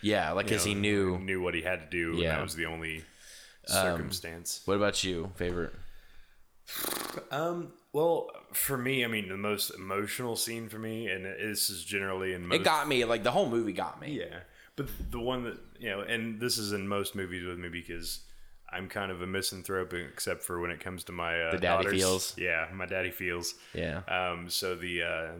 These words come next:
Speaker 2: the "I love you" three thousand, I blubbered a bit.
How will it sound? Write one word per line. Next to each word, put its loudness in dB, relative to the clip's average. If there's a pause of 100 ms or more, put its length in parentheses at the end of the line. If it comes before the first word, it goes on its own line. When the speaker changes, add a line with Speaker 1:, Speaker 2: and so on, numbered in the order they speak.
Speaker 2:
the -2
"I 2
love 2
you" -2
three -6
thousand, 0
I 0
blubbered -2
a -2
bit. -6